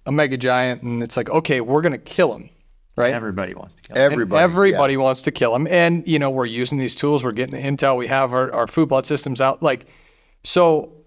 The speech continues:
Speaker 1: went in there and killed him. Now, his chances, I think, were not great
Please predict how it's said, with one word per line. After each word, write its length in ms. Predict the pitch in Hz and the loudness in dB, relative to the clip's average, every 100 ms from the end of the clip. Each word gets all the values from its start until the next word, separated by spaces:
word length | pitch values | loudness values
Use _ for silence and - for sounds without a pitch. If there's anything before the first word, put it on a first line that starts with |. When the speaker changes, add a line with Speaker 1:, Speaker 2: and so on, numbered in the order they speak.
| _ _ | _ _
Speaker 1:
went 200 | 135 143 | -2 0
in 100 | 147 | 0
there 120 | 156 | 0
and 100 | 147 | -2
killed 260 | - 214 190 | 0 0 0
him. 200 | 101 123 _ _ - _ - _ _ | -4 -10 _ _ -20 _ -20 _ _
Now, 420 | 165 165 156 151 - _ _ _ - | 2 4 4 0 -12 _ _ _ -8
his 360 | - 202 202 | 0 2 2
chances, 640 | 202 - 214 226 220 185 147 | -2 -2 0 0 2 0 2
I 120 | 139 | 0
think, 520 | - - 180 139 - - _ _ - | -2 -4 -2 -2 -8 -16 _ _ -6
were 140 | 151 156 | 0 2
not 380 | 156 170 160 151 | 4 2 0 -2
great 600 | 156 175 170 120 131 | 2 4 4 0 -6